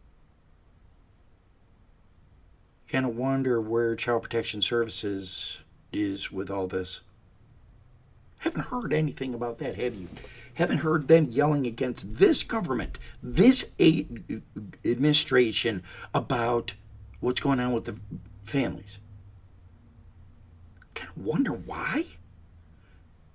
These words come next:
You would figure they would be yelling, screaming, "Hey, wait a minute, what are you doing?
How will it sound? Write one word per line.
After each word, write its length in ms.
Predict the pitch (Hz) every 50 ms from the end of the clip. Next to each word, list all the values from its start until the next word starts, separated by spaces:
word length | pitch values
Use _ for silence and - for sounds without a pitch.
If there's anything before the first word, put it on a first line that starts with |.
| - - - - - _ _ -
You 140 | - 147 -
would 180 | - - 294 -
figure 260 | - 311 - - 151
they 360 | 123 - - 151 415 466 466
would 240 | 381 294 233 151 -
be 220 | - 180 180 143 131 - - - - - - - - - -
yelling, 800 | - - - 240 240 127 - 370 453 466 440 381 269 196 170 - - -
screaming, 880 | - - - - - - 339 349 349 370 415 453 466 453 415 381 330 277
"Hey, 260 | - - - 440 381
wait 320 | 302 247 - 320 440 466 480
a 40 |
minute, 220 | 403 339 262 233 -
what 220 | 165 269 403 -
are 80 | 494 466
you 260 | 453 453 453 415 359 -
doing? 540 | - 403 466 480 440 349 247 170 - -